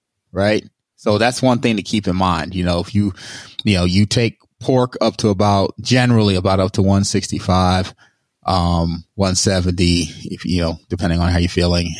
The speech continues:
Um, you know, beef, you, you know, you can take to a lower temperature, you know, it, depending on what you're doing. But bri-,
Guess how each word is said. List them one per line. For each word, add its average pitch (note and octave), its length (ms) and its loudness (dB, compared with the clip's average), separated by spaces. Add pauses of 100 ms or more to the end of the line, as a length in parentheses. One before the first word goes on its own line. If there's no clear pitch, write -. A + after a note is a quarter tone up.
Um, E2+ 420 -2 (120)
you F#2 120 0
know, D#2 80 0
beef, A2+ 360 0
you, G#2 200 -2
you F#2+ 180 -4
know, E2 100 0
you F#2 160 0
can G2 120 0
take - 240 -4
to - 120 0
a F2 60 2
lower F#2 300 2
temperature, E2+ 500 -2 (400)
you G#3+ 120 0
know, F2 220 -2
it, G3+ 140 0
depending G3 320 0
on - 60 2
what E2+ 160 0
you're E2 60 -2
doing. F2 320 0
But E2 120 0
bri-, F2+ 160 0